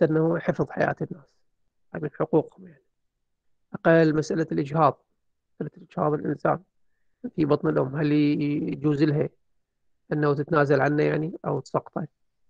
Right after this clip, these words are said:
وهو حي؟ يعني، يمتى يكون حي؟ هذه من-، هاي مشكلة أيضًا، آه، مشكلة عالمية تقع المخالفة بها من قبل، آه، دول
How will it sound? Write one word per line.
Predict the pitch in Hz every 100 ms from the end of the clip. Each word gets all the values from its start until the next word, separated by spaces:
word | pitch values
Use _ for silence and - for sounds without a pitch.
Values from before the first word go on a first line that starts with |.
| _ _ _ _ _ _
وهو | 131 139 143
حي؟ | - 139
يعني، | 117 - - - - -
يمتى | 147 - 147
يكون | 156 - 151 -
حي؟ | 143 147 190 _ _ _ _ _ -
هذه | 147 151 - _ _ _ _ _ _ _ _ _ _ _ _ _ _ _ -
من-، | 156 - 185 -
هاي | 175 175
مشكلة | 170 - - 165 170
أيضًا، | 156 160 156 156
آه، | 151 151 147 - _ _ _ _ _ _ _ _ _ _ _ _
مشكلة | 151 - -
عالمية | 147 156 156 131 - _ _ _ _ _
تقع | - -
المخالفة | 135 135 160 147 - 139
بها | 143 151 151 - _ _ _ _ _ _
من | -
قبل، | - 165 139 151 143 143
آه، | 139 135
دول | 135 147 156 151